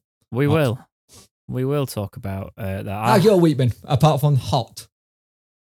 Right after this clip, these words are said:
Speaker 1: Really busy. Obviously, the, the heat is a thing in there, um, but it's slowing down. I'm, I'm gonna have some time off soon. I'm gonna, I've got some, now it's cooled down this week, I might do some backdated videos a little bit.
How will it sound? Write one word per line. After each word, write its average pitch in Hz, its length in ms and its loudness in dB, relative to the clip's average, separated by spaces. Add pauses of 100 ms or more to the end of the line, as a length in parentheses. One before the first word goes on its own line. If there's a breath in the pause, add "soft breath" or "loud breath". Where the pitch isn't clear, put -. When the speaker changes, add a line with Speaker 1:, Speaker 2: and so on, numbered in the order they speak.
(120)
Speaker 1:
Really 165 480 2
busy. 117 640 4 (580)
Obviously, 120 480 -2
the, 107 320 -6
the 107 140 -6
heat 110 300 -8
is 104 220 -8
a 107 60 -12
thing 104 420 -8
in 104 300 -10
there, 104 420 -4 (100)
um, 131 520 -4
but 147 120 -4
it's 151 120 -8
slowing 175 320 -4
down. 175 280 0
I'm, 127 360 0 (400)
I'm 120 260 -6
gonna 123 240 -6
have 117 160 -10
some 107 200 -10
time 117 360 -2
off 117 100 -4
soon. 120 380 -4
I'm 110 140 -4
gonna, 110 240 -2
I've 107 120 -2
got 107 140 -8
some, 107 320 -4 (320)
now 120 160 2
it's 104 100 -6
cooled 117 240 -2
down 113 280 2
this 110 140 -4
week, 113 200 -2
I 104 80 -2
might 104 240 -4
do 107 160 -6
some 101 180 -8
backdated 107 640 -4
videos 104 460 -2
a 107 40 -4
little 104 220 -6
bit. 107 240 -6